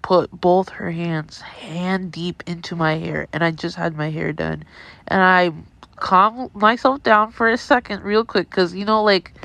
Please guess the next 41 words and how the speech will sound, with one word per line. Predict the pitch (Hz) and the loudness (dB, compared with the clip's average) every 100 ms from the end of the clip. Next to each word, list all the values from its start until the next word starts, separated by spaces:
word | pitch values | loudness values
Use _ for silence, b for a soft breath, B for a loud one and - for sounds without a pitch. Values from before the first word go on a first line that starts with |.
| B B B | B B B
people | - - 220 | -16 -2 2
have | 226 190 | 2 2
a | |
reflex. | 165 190 - 240 233 - - | -2 -4 -4 -4 -4 -10 -10
Shit, | - - 233 - - | -6 -2 -2 -2 2
I | |
was | 302 | 2
about | 226 | 2
to | 214 | 0
swing, | - 240 226 226 190 | -2 -2 -2 -2 -2
bro, | 175 160 160 B B B | 0 0 -2 B B B
but | 196 | -4
we | 320 | -2
were | 269 | -2
in | - 147 | -4 -10
class. | - - 104 - - - - | -8 -2 -2 -4 -12 -20 -16
So | - 180 | -6 -2
I | 208 | -2
moved | 190 220 208 | -2 -10 -10
her | 165 | -12
and | 151 147 | -10 -10
said, | - 160 | -6 -6
"If | 151 - | -6 -4
I | 190 | -4
was | 180 - | -4 -8
anyone | 170 196 214 202 202 | -10 -8 -8 -6 -2
else, | 190 180 143 - - b b b b b b b b - | -2 -2 -6 -12 -20 b b b b b b b b -2
this | 180 202 | -2 0
would | 208 | 0
have | 185 | 0
been | 170 170 | 0 0
a | 156 | -2
different | 147 165 - 160 131 _ - | -4 -6 -6 -10 -10 _ -16
story | - - 143 117 67 - | -12 -10 -10 -10 -16 -18
right | 76 143 | -16 -16
here. | 76 78 57 _ b b b b b - | -16 -18 -20 _ b b b b b -10
Um, | 156 147 - - - _ | -8 -8 -10 -16 -20 _
you | 160 170 | -14 -14
can't | - 170 156 139 | -8 -8 -8 -10
do | 135 - | -18 -18
that. | - - - | -20 -20 -20